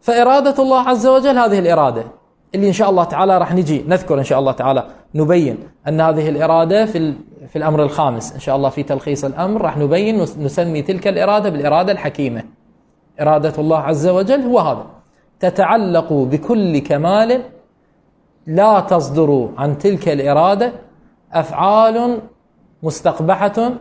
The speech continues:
لدى العقل ولدى العقلاء. هذا الأمر الأول. الأمر الثاني الذي يذكره المصنف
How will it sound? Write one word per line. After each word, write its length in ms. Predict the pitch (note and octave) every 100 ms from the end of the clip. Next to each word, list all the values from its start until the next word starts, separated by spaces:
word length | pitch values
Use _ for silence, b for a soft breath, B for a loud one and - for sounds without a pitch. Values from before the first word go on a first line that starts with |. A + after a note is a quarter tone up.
| - _ _ _ _ -
لدى 300 | D#3+ G3+ E3+
العقل 440 | D3 F3+ G3+ E3
ولدى 320 | F3 D#3+ G3+ C4+
العقلاء. 680 | E3+ D3 C3 C3+ C3 - - _ _ _ _ _ _ _ _ _ _ -
هذا 200 | E3+ F3
الأمر 220 | D#3 D3
الأول. 320 | B2 A2+ G2 - _ _ _ _ _ _ b b b b _ C#4
الأمر 320 | E4+ F4 D#4
الثاني 840 | C#4+ - B3+ A#3 G3 E3 C#3 C3 - - _ _ _ _ _ _ _ _ _ _ _ _ F3+
الذي 360 | A3 F#3+ F#3+
يذكره 420 | E3+ - A3 G3+
المصنف 800 | G3+ F#3+ F3 E3+ D#3+ D#3 C#3+ -